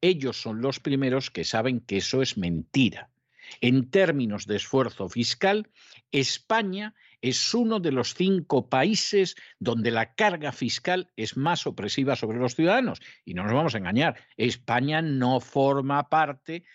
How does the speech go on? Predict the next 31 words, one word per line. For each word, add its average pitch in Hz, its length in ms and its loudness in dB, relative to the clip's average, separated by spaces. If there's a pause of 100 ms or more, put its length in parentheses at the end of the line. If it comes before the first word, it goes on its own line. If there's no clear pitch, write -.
(120)
de 120 160 -6
las 104 220 -8
cinco 147 460 -2
economías 131 640 0
más 120 260 -2
pujantes 135 580 -4
del 127 160 -2
mundo, 165 420 2 (240)
pero 98 160 -2
vamos, 139 300 0
ni 143 280 -2
de 143 160 0
lejos, - 560 -6 (280)
ni 131 200 -6
de 139 220 -4
coña 226 360 -2
marinera, 143 680 -4 (100)
que 98 120 -10
diría 131 500 0 (220)
un 135 240 -4
castizo. - 640 -10 (640)
De - 80 0
manera 175 380 0
que - 100 -8
lo 98 140 -6
que 101 100 -6
pagan 156 320 -2
los 127 140 -8
españoles 123 520 -4
en 123 120 -2
impuestos 165 680 0